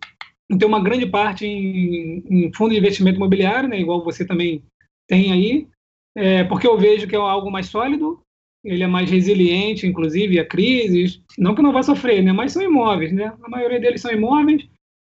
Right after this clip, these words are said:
então vai sofrer mais, é, menos do que ações, né? E tem a minha carteira de ações também. É,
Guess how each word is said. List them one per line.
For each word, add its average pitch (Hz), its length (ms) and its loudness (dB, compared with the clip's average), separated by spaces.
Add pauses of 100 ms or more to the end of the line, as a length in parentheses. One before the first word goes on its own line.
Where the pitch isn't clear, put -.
(120)
então 208 760 2
vai 214 160 2
sofrer 233 400 2
mais, 233 460 -4
é, 190 300 -2
menos 226 500 2
do 240 120 2
que 233 120 -4
ações, 185 520 0
né? 185 240 -2 (560)
E 220 180 0
tem 240 340 0
a 233 220 0
minha 220 160 0
carteira 196 420 2
de 185 100 2
ações 254 540 -4 (300)
também. 202 480 0 (520)
É, 190 720 0